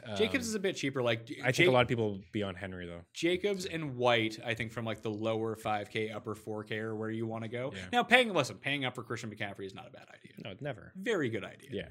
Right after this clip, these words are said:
Speaker 1: it's
Speaker 2: Just
Speaker 1: never, it's never a bad
Speaker 2: That
Speaker 1: idea.
Speaker 2: is, t-, Cuss, one piece of DraftKings advice that actually makes sense. He's like, "If Christian McCaffrey is on the slate, I use him every time."
Speaker 1: Yeah.
Speaker 2: And it, it's a pretty good move.
Speaker 1: 'Cause he plays all of the snaps.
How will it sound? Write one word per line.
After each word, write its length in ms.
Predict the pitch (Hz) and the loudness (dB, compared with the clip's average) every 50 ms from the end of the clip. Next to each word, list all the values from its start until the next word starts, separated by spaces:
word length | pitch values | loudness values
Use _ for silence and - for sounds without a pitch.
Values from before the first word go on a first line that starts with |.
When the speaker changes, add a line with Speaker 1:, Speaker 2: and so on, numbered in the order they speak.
| - - | -12 -12
Speaker 1:
it's 140 | 110 - - | -10 -6 -4
Speaker 2:
Just 80 | 127 120 | -2 -4
Speaker 1:
never, 100 | 110 113 - | -4 -4 -8
it's 180 | 110 - - | -8 -6 -4
never 200 | 135 127 123 123 120 | -2 -2 0 0 -2
a 20 | |
bad 160 | 107 117 101 | -2 0 4
Speaker 2:
That 160 | 104 180 220 214 | 8 8 8 8
Speaker 1:
idea. 220 | 190 196 190 165 | 8 4 2 -2
Speaker 2:
is, 120 | 123 - - | -4 -6 -6
t-, 80 | 170 - - | -6 -2 4
Cuss, 300 | - 175 220 - - - - | 6 6 6 6 4 -2 -2
one 340 | 135 135 147 175 208 220 - | 2 4 6 6 6 4 0
piece 260 | - 180 185 185 - | 0 0 0 0 0
of 120 | 170 127 117 | -2 -2 0
DraftKings 540 | 127 127 135 143 139 - 160 151 147 143 | 0 2 2 2 2 0 -2 -2 -2 -4
advice 400 | 147 139 139 147 151 170 180 - | -2 0 2 2 2 2 0 0
that 160 | - 127 123 120 | 2 2 2 2
actually 320 | 117 117 120 - 143 131 | 2 0 2 2 2 0
makes 240 | 127 127 120 120 117 - | 2 2 0 0 0 0
sense. 220 | 123 117 135 - | -2 0 0 -2
He's 140 | 151 131 131 | -2 -2 -2
like, 120 | 123 120 | -2 -4
"If 160 | 135 139 - | -6 -10 -8
Christian 280 | - - 156 - - 190 | -4 -4 -4 -4 -4 -4
McCaffrey 500 | 196 - - 151 139 143 147 - 165 156 | -4 -2 0 2 2 2 2 2 0 0
is 120 | 139 117 117 | 0 0 -2
on 260 | 120 123 123 127 131 | -2 -4 -2 -2 -2
the 80 | 127 120 | 0 0
slate, 380 | - - 120 135 170 165 - - - - | 2 4 4 2 2 0 -4 -10 -10 -4
I 60 | - 135 | 0 0
use 280 | 123 113 120 117 117 | 2 2 2 0 0
him 80 | 123 113 | 0 0
every 240 | 107 104 101 98 95 | -2 -2 -4 -6 -8
time." 240 | - 87 85 - - _ _ _ _ _ _ - - 98 | -8 -10 -10 -12 -16 _ _ _ _ _ _ -14 -8 -4
Speaker 1:
Yeah. 140 | 110 123 120 - | -4 -4 -4 -4
Speaker 2:
And 220 | 170 185 196 196 - - - - | -6 -6 -6 -6 -12 -18 -18 -14
it, 140 | - - - - - | -14 -14 -14 -16 -12
it's 160 | - - - | -8 -8 -8
a 40 | - | -6
pretty 220 | - 277 - 427 | -2 0 2 2
good 160 | 381 349 269 | 4 4 4
move. 340 | 240 240 190 - - - - - | 6 6 6 6 4 -2 -2 4
Speaker 1:
'Cause 160 | - 151 147 | 6 8 10
he 100 | 156 185 | 10 8
plays 400 | - - - 170 170 170 170 151 | 8 10 12 12 12 12 12 12
all 320 | 156 - 151 139 143 151 156 | 10 10 12 12 12 12 12
of 100 | 156 143 | 12 8
the 60 | 147 | 8
snaps. 800 | 143 - - 127 120 120 120 117 117 - - - - - - | 6 8 10 10 10 10 10 8 6 2 0 0 0 -2 -6